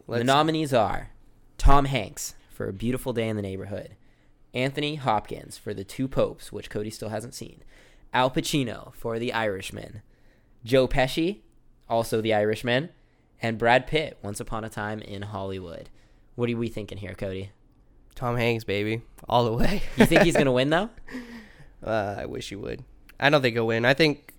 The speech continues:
Speaker 2: if I had to pick, oh, man, that one, this one's actually really tough.
Speaker 1: They're all good performances.
Speaker 2: Yeah. The two, I think the
Speaker 1: Popes.
Speaker 2: two being in The Irishman, I think that's gonna kind of
Speaker 1: Split the vote a
Speaker 2: Yeah,
Speaker 1: little?
Speaker 2: split the vote 'cause both are really good.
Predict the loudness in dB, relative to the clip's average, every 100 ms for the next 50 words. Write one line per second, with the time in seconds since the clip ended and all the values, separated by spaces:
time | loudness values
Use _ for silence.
0 | -6 2 8 8 8 4 -2 0 0 -2
1 | -12 -12 -12 -10 -8 -8 -8 -10 -4 -2
2 | -2 -4 -2 0 0 0 -2 -4 -4 -2
3 | -4 -4 -16 -20 -20 -20 -20 -20 -2 2
4 | 4 4 4 0 -2 -4 -4 -2 2 6
5 | 6 4 2 -2 -2 0 4 4 4 2
6 | -4 _ _ 4 6 6 4 0 2 2
7 | 2 2 2 2 2 2 2 0 -2 -2
8 | -4 -12 -20 -20 -20 -12 -6 -4 -2 -2
9 | 0 -2 0 0 0 -4 -8 -2 2 2
10 | 2 0 0 -4 -6 -4 -4 -2 4 4
11 | 4 2 2 2 2 4 4 4 0 2
12 | 0 0 0 0 0 2 2 2 -2